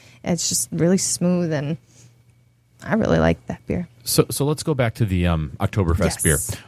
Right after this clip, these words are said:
Speaker 2: Um, so w-, with this party, you, you'll, you'll have your Oktoberfest beer at, at, at, uh, Howland Park. Uh, Kunin will have theirs.
Speaker 1: Yes.
Speaker 2: Uh,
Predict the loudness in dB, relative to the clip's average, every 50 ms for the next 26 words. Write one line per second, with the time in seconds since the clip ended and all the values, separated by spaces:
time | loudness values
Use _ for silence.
0 | -6 0 4 4 6 6 6 4 4 2 -2 -8 -12 -16 _ _ _ _ _ _
1 | _ _ -16 -8 -2 0 0 2 4 4 4 4 4 2 -2 -6 -14 -12 -14 -12
2 | -6 0 2 2 2 2 2 0 0 2 2 2 2 2 0 0 2 4 4 4
3 | 6 4 4 4 2 0 -2 -2 0 2 2 4 4 4 4 4 4 4 4 6
4 | 4 4 2 0 -2 0 2 4 4 4 4 2 2 0 0 0 0 0 0 0
5 | 0 0 2 2 4 4 4 2 0 -2 -2 -2 -4 -6 -2 -2 0 0 2 0
6 | 0 0 -2 -2 0 2 2 4 4 2 0 0 2 4 4 2 2 -2 -4 -2
7 | 0 0 0 0 -2 0 2 2 4 4 4 4 4 4 2 4 4 4 4 4
8 | 4 4 2 0 -4 _ -4 -2 -2 -2 -2 -2 0 2 4 4 4 4 2 0
9 | -2 -4